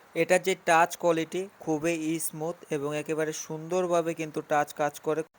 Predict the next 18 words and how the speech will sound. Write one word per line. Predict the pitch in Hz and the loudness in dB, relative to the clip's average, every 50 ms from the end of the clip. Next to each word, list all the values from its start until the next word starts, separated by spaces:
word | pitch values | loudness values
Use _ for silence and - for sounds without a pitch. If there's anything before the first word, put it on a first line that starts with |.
| _ _ _ _ _ _ - | _ _ _ _ _ _ -6
এটার | - 175 170 180 190 185 | -4 -2 2 4 2 2
ভিতরে | 180 196 185 - 190 185 | 2 -2 -2 0 0 0
অসংখ্য | 160 147 160 165 175 - - 190 185 185 190 185 | 2 2 2 2 2 0 -2 -4 -4 -2 -4 -6
ফিচার | - - 175 - - 170 156 | -2 -4 -6 -2 0 0 2
রয়েছে। | 147 143 139 - - 156 | 2 0 -2 -2 -2 -4
একটা | 147 - 160 156 | -2 -2 -2 -2
স্মার্ট | - - 160 156 - | -2 -4 -6 -2 -2
ওয়াচে | 160 160 - 170 160 | -2 -2 0 -2 -2
যা | 139 147 147 _ _ _ _ _ _ - | 0 -2 -2 _ _ _ _ _ _ -20
ব্ল্যাক, | 143 131 127 156 156 151 156 170 180 - - - - | -18 -8 0 4 6 8 8 6 4 0 -10 -10 -2
অ্যাশ | 147 151 156 170 170 - - | 0 2 4 4 2 0 -4
এবং | - 160 147 151 151 151 143 _ | -4 -2 -2 -2 -4 -4 -8 _
পিঙ্ক | - 170 170 175 170 | -2 -2 -2 -2 -2
কালার, | - 165 147 139 143 160 175 - _ _ - | 0 2 2 4 2 0 0 -6 _ _ -6
তিন | 180 180 180 185 | -6 -6 -6 -6
কালারের | 180 - 180 180 180 175 185 190 190 _ - | 0 2 2 2 4 2 0 -2 -4 _ -6
তিনটা | - 180 175 175 170 202 180 170 170 160 160 | -6 -6 -6 -6 -4 -2 -2 -2 -2 -4 -6
স্টেপ | 156 - - 170 170 | -6 -4 -6 -6 -6